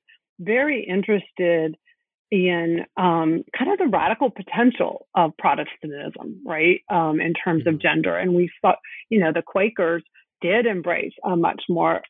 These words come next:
Speaker 1: much more, um, radical gender ideas, uh, and much more equality. Um, and I, I, I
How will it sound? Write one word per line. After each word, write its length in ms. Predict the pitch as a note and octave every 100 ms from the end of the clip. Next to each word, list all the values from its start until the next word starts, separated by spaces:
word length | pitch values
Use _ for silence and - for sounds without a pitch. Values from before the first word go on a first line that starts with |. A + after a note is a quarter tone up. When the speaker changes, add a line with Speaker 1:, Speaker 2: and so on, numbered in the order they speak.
| -
Speaker 1:
much 220 | F#3+ - F#3+
more, 360 | F3 D#3 -
um, 360 | E3 D#3+ D#3 F3 _ - _ _
radical 340 | F#3 E3+ E3 E3+
gender 460 | D3+ D#3 E3 E3
ideas, 580 | D#3 E3 D#3+ D#3 E3+ E3 - -
uh, 240 | E3+ D#3
and 220 | D#3 D#3+
much 180 | E3 -
more 160 | F3 D3+
equality. 720 | D#3 - D3+ D#3 D3+ D#3+ F3+ -
Um, 340 | F3 D#3 D#3+ _ - _ -
and 120 | G3+
I, 100 | G3+ G3 -
I, 200 | G#3 F#3+
I 100 | -